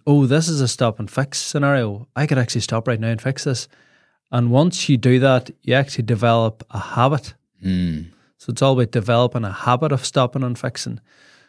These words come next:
Speaker 1: So if we can stop and fix the remote control for the gates, if we can stop and fix, you know, I got an email on the way up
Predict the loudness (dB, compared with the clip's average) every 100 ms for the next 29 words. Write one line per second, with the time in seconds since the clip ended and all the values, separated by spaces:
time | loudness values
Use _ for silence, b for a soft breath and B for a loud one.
0 | b -2 2 2 4 0 0 2 4 4
1 | 0 -6 -2 -2 -2 -6 0 2 4 4
2 | 4 2 -2 2 2 2 0 0 2 0
3 | -2 -10 -10 -12 -2 0 0 -2 0 0
4 | 0 -6 -4 -4 -4 -4 -4 -8 b b
5 | b b b b -4 0 2 2 2 2
6 | 2 4 4 4 2 0 -2 0 2 2
7 | 0 -2